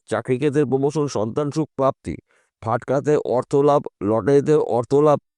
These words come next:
নানা জায়গার থেকে, নানা দিক থেকে কিন্তু আপনি শুভ খবরগুলো পেতে পারেন। আগামীকাল থেকে সাত দিনের মধ্যে আপনার অনেক দিনের আশা বা স্বপ্নগুলো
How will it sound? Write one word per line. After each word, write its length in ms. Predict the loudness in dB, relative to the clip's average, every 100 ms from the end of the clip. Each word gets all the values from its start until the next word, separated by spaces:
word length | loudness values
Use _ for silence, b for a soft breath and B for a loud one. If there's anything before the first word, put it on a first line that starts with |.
| _ -4
নানা 260 | 0 2 2
জায়গার 400 | 2 4 2 2
থেকে, 260 | -2 0 -2 -4 -8
নানা 280 | -6 -4 -2
দিক 160 | 0 -2
থেকে 180 | 0 0
কিন্তু 180 | 2 0
আপনি 160 | 0 -2
শুভ 240 | -2 0 0
খবরগুলো 360 | 0 2 2 2
পেতে 220 | 0 -2
পারেন। 180 | -4 -6 -10 _ _ _ _ _ _ _ _ _ _ _ _ _ _ -16
আগামীকাল 720 | -12 -8 -2 0 0 0 -2 -2
থেকে 240 | -2 0 -2
সাত 260 | -2 -4 -2 2
দিনের 280 | 2 4 2
মধ্যে 320 | 0 -2 -4 -6 -14
আপনার 300 | -10 -2 0 2 0
অনেক 260 | 2 0 2
দিনের 240 | 4 4 0
আশা 260 | -4 -2 -2
বা 120 | 0 -2
স্বপ্নগুলো 580 | -4 -4 -2 2 4